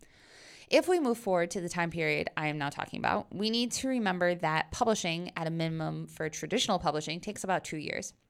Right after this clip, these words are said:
Let's say a year for writing the book, which is average for an author who's already represented by an agent, then another year for editing, designing, marketing, and finally publishing, at a minimum.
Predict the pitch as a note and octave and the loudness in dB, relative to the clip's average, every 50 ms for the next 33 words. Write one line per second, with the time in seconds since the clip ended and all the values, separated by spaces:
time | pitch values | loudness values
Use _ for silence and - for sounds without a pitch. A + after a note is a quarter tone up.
0 | _ - F3+ F3+ F#3 - - A3 A3+ A3 A3 A3 G#3 - - - F3+ F3+ F3 F3+ | _ -6 -4 -2 -2 0 0 0 0 2 0 0 0 -4 -8 -8 -4 0 2 2
1 | F#3+ G#3 G3+ - - F#3+ F#3 F3+ F3 F3 F3 E3+ D#3+ D#3+ D#3 D#3 F3 G#3 A#3 G#3+ | 2 0 0 0 2 2 4 4 2 2 0 0 2 2 2 2 2 0 0 2
2 | C#3 C3 - - - - - - - - - F3+ F3 - F#3 E3+ D#3+ D#3+ - - | 0 0 0 -4 -10 -20 -20 -20 -10 -4 -4 -2 -2 0 -2 -2 -2 -2 -2 -2
3 | D3 C#3 B2+ C#3+ D#3+ - - F3+ F3+ E3 C#3+ D3 D3+ - E3+ F#3 F#3 E3 D#3 - | 0 0 0 -2 -2 -2 -2 -2 0 0 0 0 0 0 0 0 0 -2 0 2
4 | - D3 D3+ D3+ D3 D#3 E3+ D#3+ C#3 C#3 - E3+ E3 D3 D3 D#3 F3 - D3 E3 | 2 2 4 2 0 0 0 0 0 0 0 -2 -2 -2 -2 -2 2 2 2 2
5 | G#3 G#3+ - B2 A2+ - A#2 - - - _ _ - E3+ E3+ F3 F3+ E3 D#3+ E3+ | 2 0 -2 -2 -2 -2 -4 -4 -4 -8 _ _ -4 -2 -2 2 2 4 4 4
6 | F3+ F#3 F#3 G3 - - - - E3 D#3+ D#3 E3 D#3+ D#3 D#3+ E3 D#3+ E3+ E3+ F3 | 2 2 2 0 0 2 2 2 2 2 2 0 0 0 -2 -4 -4 -2 0 2
7 | E3 D#3 D3+ D#3 D#3 D#3 E3 E3 D#3 D3+ D3 C#3 - - D3+ D3 D3 C#3+ C#3+ - | 4 4 2 2 -2 -4 -4 -4 0 0 0 0 0 -2 -2 -2 -2 -4 -6 -8
8 | - D3 D3 - C#3+ C#3+ C#3+ - C#3+ - - A3+ G#3+ G#3 - F3 C#3+ - - - | -8 -8 -6 -4 -4 -4 -4 -4 -2 2 4 4 4 4 2 -2 -4 -6 -8 -10
9 | - _ _ - - F#3 F#3 F3+ F3+ F3 F3+ F3+ F#3 F#3 F3 E3+ D#3+ - - - | -14 _ _ -2 0 2 2 0 0 -2 0 0 2 2 2 2 0 -2 -4 -4
10 | - F#3 | -6 -10